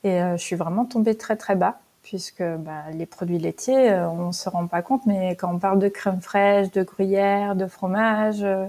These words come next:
tout ça, bah, c'est, c'est du gras, hein, c'est du bon gras, c'est plein de, de bonnes choses pour notre nutrition, mais, euh, <laughs> voilà, quand on enlève tout ça, bah, on a quand même un déséquilibre, euh, alimentaire.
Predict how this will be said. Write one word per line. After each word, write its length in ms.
tout 140
ça, 220
bah, 240
c'est, 300
c'est 200
du 160
gras, 300
hein, 120
c'est 200
du 120
bon 200
gras, 400
c'est 260
plein 280
de, 460
de 140
bonnes 240
choses 520
pour 160
notre 260
nutrition, 560
mais, 320
euh, 120
<laughs> 280
voilà, 300
quand 320
on 100
enlève 320
tout 160
ça, 260
bah, 240
on 180
a 120
quand 120
même 180
un 100
déséquilibre, 880
euh, 180
alimentaire. 680